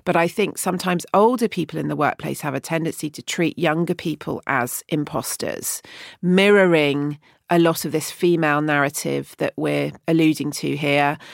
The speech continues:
And I noticed Sian Bylock in all of her contributions that she made in those recordings we've just heard, she elides the issue of women and minorities or anyone who feels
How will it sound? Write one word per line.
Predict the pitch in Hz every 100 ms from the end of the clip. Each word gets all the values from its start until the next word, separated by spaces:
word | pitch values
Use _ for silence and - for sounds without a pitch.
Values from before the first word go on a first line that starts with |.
| - -
And | 165 156
I | 160
noticed | 160 160 - 160 147
Sian | - - 151 147 143
Bylock | 151 147 151 127 - -
in | 160 170
all | 185 185
of | -
her | 165 151 147 147 -
contributions | - 160 - 180 220 - 180
that | 147 -
she | 175
made | 175 196 185 139 104 -
in | 87 139
those | 139 135 -
recordings | 143 - 185 147 143
we've | 135 147
just | 139 -
heard, | 208 208 147 120 - - - -
she | - - 208 190 -
elides | 175 180 170 165 151 139 -
the | - -
issue | 160 - 156 139 -
of | 151 147 - -
women | 160 151 147 135 131 -
and | 135 139
minorities | 139 147 143 139 127 - 143 131 131 -
or | 143 131
anyone | - 160 147 123
who | 139
feels | 139 123 139